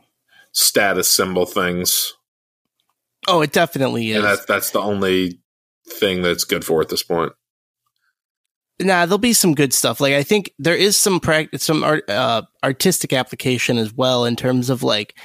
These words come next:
Speaker 2: actual, like, touring artists. Like, I saw one, um, Autograph, who's cool. They had an N F T available where if you purchased it, it was only a certain amount available. You got, like, you know, um,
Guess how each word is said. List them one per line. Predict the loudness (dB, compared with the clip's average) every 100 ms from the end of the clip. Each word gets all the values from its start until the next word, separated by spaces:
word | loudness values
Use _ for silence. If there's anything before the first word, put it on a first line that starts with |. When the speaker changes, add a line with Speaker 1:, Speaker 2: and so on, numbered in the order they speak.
| -20 -16 -16 -4
Speaker 2:
actual, | -2 0 2 2 2
like, | 0 -2 -12 _ _ _ _ _ _ _ _ _ _ _ _ _ _ -2
touring | 2 4 4 2 0
artists. | 0 2 2 0
Like, | 0
I | 0
saw | 2 2 2
one, | 2 2 4 2 0
um, | 0 0 0 0 0 0 -4 -4
Autograph, | 0 2 2 0 0
who's | -2 -2
cool. | 0 2 2 -2 -10 -14 -16 -12 -4
They | 0 2 0 -2 -4
had | 0 0 0
an | 0
N | 0 0
F | -2
T | 0 0
available | 0 0 -2 -2 -2 -2
where | -2
if | -4
you | -6
purchased | -2 -2 0 -2 -2
it, | -2
it | 0
was | 0
only | 0 0
a | -2 -6
certain | -2 0 2 2
amount | 2 0
available. | 0 0 0 0 0 -2 -4 -12 -16 -16 -8 -4
You | -2
got, | 0 -2 -2
like, | -2 -2 -4 -10 -14
you | -4 -2
know, | 0 -2 -2 -2
um, | -2 -4 -6 -10